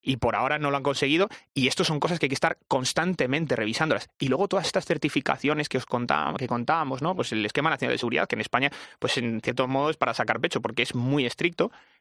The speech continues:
Eh, ya nos proveen también de un marco de seguridad para, para poder tratar con este tipo de datos.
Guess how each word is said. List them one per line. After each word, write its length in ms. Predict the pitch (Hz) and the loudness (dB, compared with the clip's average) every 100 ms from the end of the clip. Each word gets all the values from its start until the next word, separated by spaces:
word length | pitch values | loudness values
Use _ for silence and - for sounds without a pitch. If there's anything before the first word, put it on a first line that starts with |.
| - | -2
Eh, 200 | 131 113 - | 0 0 -8
ya 160 | 127 151 | -2 0
nos 180 | 170 - | 0 -2
proveen 300 | 127 127 143 | 0 0 0
también 280 | 127 127 127 | -2 0 0
de 40 | |
un 140 | 123 | 0
marco 380 | 117 117 143 151 | 0 0 0 -2
de 180 | - 123 | -2 -2
seguridad 560 | - 110 110 107 123 139 - - - _ | 0 0 0 0 0 -2 -10 -20 -20 _
para, 220 | - 107 98 | 0 0 0
para 180 | 110 | -2
poder 220 | 107 110 123 | 0 -2 0
tratar 280 | 110 113 | 0 0
con 120 | 110 110 | -2 -2
este 160 | 113 | -2
tipo 220 | 110 104 | -2 -2
de 100 | 95 | 0
datos. 340 | 98 104 - | 0 -2 -8